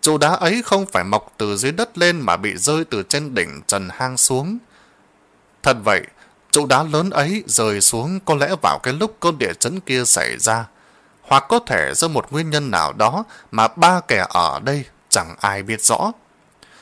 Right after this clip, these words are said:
Họ chỉ biết rằng nơi vách tường bị nhũ đá đổ dựa vào vỡ ra một miệng hố to cỡ cái mâm ăn cơm, đen ngòm, đen hơn cả màu đen trong hang động nơi bọn họ đang đứng lúc này. Chỉ cần đứng nhìn vậy thôi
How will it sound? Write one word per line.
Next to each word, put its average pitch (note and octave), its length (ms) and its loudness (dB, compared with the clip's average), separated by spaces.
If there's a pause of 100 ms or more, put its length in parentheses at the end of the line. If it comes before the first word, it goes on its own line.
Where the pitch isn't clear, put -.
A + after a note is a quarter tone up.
Họ D3 260 2
chỉ B2 120 4
biết G3 220 -4
rằng A2+ 280 0
nơi D3 140 2
vách G#3 300 -4
tường G2+ 240 -2
bị G#2 100 -2
nhũ C3 240 -6
đá E3 380 0
đổ F2 360 -2
dựa A2 360 -2
vào F2+ 240 0
vỡ A#2 160 -2 (100)
ra F3+ 140 2
một A#2 240 -4
miệng A2+ 260 -2
hố D3 400 -6
to C#3 180 2
cỡ D#3 240 -2
cái D#3+ 100 -2
mâm D3+ 240 -2
ăn C#3+ 280 -4
cơm, D3 240 0 (420)
đen E3 340 0
ngòm, G2+ 260 2 (300)
đen F3+ 260 2
hơn F#3 320 2
cả E2+ 180 2
màu G2 220 -2
đen D3+ 340 0
trong E3 160 -2
hang E3 220 -2
động G#2+ 160 0 (380)
nơi G#2+ 160 0
bọn G2 200 -2
họ F#2 280 2
đang G#2 280 -2
đứng A#2+ 220 -6
lúc G3+ 180 -4
này. D2+ 220 -2 (2000)
Chỉ A#2 140 0
cần A#2+ 320 0
đứng F3+ 220 -2
nhìn A#2 260 -2
vậy E2 260 0
thôi D3 280 -2